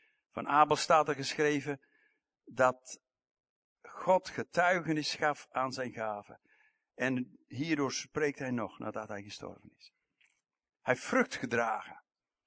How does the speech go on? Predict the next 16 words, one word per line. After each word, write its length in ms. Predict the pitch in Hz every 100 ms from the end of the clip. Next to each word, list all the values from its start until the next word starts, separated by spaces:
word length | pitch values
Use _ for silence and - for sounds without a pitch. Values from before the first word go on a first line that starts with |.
| _ _ -
Anderen 400 | 185 247 220 202
hebben 260 | 202 190 - - _
genoten 800 | - 180 233 302 330 294 - 143
van 160 | 139
zijn 180 | 123 147
leven. 560 | 190 233 190 143 107 - _ _
Anderen 400 | - 196 202 196
zijn 300 | 175 202 214
op 120 | 214 208
het 120 | 208
goede 260 | 254 233
spoor 500 | 220 - 277 359 359
gekomen 460 | 254 240 226 180 156
door 120 | 139
zijn 140 | 127 139
leven. 440 | 123 113 -